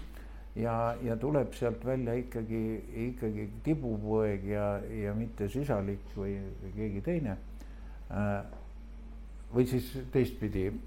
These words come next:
kui tuleb juba munast, äh, pääsupoeg välja, s-, selleks kolm nädalat läheb aega sellest, eks ole, muna koorumisest selleni, kui,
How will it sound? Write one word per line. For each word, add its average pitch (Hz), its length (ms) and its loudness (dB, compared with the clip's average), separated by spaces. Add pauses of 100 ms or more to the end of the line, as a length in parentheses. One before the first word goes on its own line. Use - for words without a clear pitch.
kui 117 120 0
tuleb 127 300 2
juba 123 220 4
munast, 135 520 2
äh, 110 1160 -2
pääsupoeg 107 680 2 (260)
välja, 90 440 -2 (580)
s-, 107 320 -2
selleks 135 480 2 (420)
kolm 190 260 10
nädalat 113 420 4
läheb 113 260 2
aega 107 300 0
sellest, 101 400 -2
eks - 180 -6
ole, 110 120 4
muna 120 280 2
koorumisest 110 720 4
selleni, 117 420 4
kui, 107 160 2